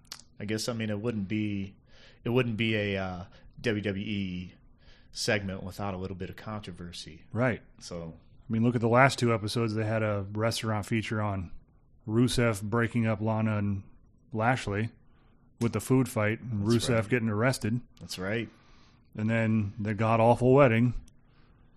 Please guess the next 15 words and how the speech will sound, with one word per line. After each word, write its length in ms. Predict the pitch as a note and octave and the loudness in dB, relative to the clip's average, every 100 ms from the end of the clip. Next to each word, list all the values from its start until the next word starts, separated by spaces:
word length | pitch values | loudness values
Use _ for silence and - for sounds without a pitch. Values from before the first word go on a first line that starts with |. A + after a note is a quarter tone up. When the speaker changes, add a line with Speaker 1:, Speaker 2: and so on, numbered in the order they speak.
| - | -20
Speaker 1:
Yeah. 580 | E2 D#2 D2+ D2+ D2 F2+ | -18 -16 -16 -16 -12 -4
Speaker 2:
where 80 | G2 | 0
he 100 | G#2+ | 2
came 200 | B2 B2 | 4 6
out 140 | B2 | 6
of 60 | B2+ | 4
the 80 | C#3 | 4
cake, 480 | D#3+ C3 C#3 - - - | 4 4 2 -2 -14 -12
Speaker 1:
Yeah. 360 | F#2 E2 E2 D#2+ | -10 -10 -10 -10
Speaker 2:
and 120 | G#2 G2 | -8 -4
Liv 240 | G#2+ A#2 | -2 2
made 180 | A#2 A#2+ | 4 4
her 280 | A#2+ A2+ A#2 - - _ _ _ _ _ | 4 2 -2 -10 -16 _ _ _ _ _
disappointing 560 | - G#2 G2 - G#2 G#2 | -6 -6 -2 -2 0 0
return. 500 | A2 - D3 A#2 C3 | 0 2 4 4 2